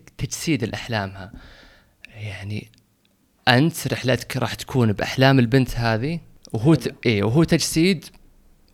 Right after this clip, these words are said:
Speaker 1: أو خلنا نقول، آه، يا، تجسيد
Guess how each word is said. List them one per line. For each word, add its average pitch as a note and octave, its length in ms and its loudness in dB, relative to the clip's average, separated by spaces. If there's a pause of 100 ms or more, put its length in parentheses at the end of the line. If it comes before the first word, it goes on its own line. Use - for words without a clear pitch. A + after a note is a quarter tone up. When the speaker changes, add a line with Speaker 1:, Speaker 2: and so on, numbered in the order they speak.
(120)
Speaker 1:
أو G2+ 180 -4
خلنا A2+ 280 -4
نقول، A2+ 320 -2 (600)
آه، G#2+ 540 -2 (440)
يا، B3 340 6
تجسيد G#3 540 2